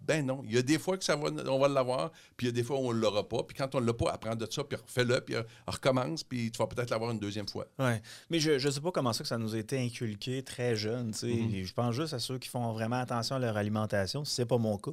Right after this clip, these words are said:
Speaker 2: je te confirme. Euh, tu sais, ça se peut que parce que tu manges juste de la salade, euh, tu tombes malade, là.
Speaker 1: Mm-hmm. Tout à
Speaker 2: Ça se
Speaker 1: fait.
Speaker 2: peut, ça se peut que si tu manges juste de la viande, tu sois malade, mais tu sais, on, on dit que la salade, c'est bon pour la santé. Si tu manges ça, ça veut pas dire que t'auras pas le cancer.
Speaker 1: Mm-hmm.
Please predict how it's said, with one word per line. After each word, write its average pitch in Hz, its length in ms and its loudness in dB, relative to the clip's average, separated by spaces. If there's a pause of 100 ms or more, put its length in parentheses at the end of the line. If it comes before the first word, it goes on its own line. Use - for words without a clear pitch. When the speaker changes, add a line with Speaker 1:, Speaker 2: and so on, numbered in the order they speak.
(140)
Speaker 2:
je 107 60 -2
te 104 40 -4
confirme. 123 460 0 (400)
Euh, 113 320 4
tu 110 60 -8
sais, 156 220 -4
ça - 180 -2
se - 80 -4
peut 196 180 0
que 151 220 -2
parce 139 260 -4
que 143 140 -2
tu 135 300 -4
manges 123 260 2
juste 123 220 -2
de - 40 0
la 113 100 0
salade, 113 580 0
euh, 92 600 0
tu 90 80 -10
tombes 107 200 2
malade, 98 340 2
là. - 340 -8
Speaker 1:
Mm-hmm. 156 140 -2 (180)
Tout - 160 -6
à 113 40 0
Speaker 2:
Ça - 20 0
se 95 80 -4
Speaker 1:
fait. 104 60 -4
Speaker 2:
peut, 120 140 0 (200)
ça 107 80 -2
se 104 60 -2
peut 120 80 2
que 147 100 0
si - 80 -4
tu - 100 -6
manges 131 220 2
juste 131 140 0
de 123 40 2
la 113 80 4
viande, 214 300 -2
tu - 20 -4
sois 113 160 -4
malade, 104 260 0
mais 95 200 0
tu - 80 -14 (220)
sais, 101 80 -2
on, 110 360 0
on 110 40 -2
dit 135 180 -4
que 147 80 -2
la 123 180 2
salade, 139 320 4
c'est 127 100 0
bon 139 120 2
pour 135 80 0
la 123 80 4
santé. 120 280 -2
Si - 140 -6
tu - 100 -4
manges 156 380 0
ça, 180 60 -4 (680)
ça 104 140 -4
veut 107 100 2
pas 131 120 2
dire 170 100 2
que 170 80 0
t'auras 117 180 2
pas 131 80 4
le 120 60 2
cancer. 120 360 0
Speaker 1:
Mm-hmm. 98 220 -4